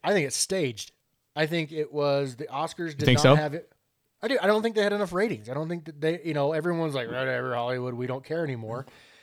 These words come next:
Speaker 1: And the ratings were down, and they wanted everybody to talk about the Oscars. And so what do you do? You get two trained professional actors to act like they're mad at each other, and you have one hit one. <gasps> Oh,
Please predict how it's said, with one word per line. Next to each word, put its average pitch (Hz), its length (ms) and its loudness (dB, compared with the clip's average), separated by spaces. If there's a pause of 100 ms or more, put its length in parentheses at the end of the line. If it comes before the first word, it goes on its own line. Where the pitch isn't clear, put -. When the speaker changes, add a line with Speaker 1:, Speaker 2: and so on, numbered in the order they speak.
(280)
Speaker 1:
And 131 260 -4
the 127 60 -6
ratings 165 360 2
were 160 80 0
down, 135 380 2 (400)
and 120 120 -10
they 117 40 -6
wanted 120 280 -6
everybody 202 300 8
to - 40 -6
talk 180 200 4
about 165 220 0
the 151 100 0
Oscars. 135 500 0 (360)
And 123 200 -6
so 135 220 -2
what 165 160 4
do 190 60 2
you 175 80 4
do? 196 320 4 (180)
You 143 100 -4
get 143 180 0
two 208 180 -6
trained 180 380 -2
professional 160 600 -6
actors 123 580 -6 (260)
to - 180 -10
act 139 220 -2
like 139 140 -4
they're 127 120 -8
mad 120 220 -6
at 110 100 -8
each 110 200 -14
other, 110 240 -8 (340)
and 120 220 -8
you 113 100 -10
have 123 280 -8
one 120 160 -8
hit - 280 -14
one. 104 240 -12
<gasps> 254 380 -12
Oh, 127 220 -10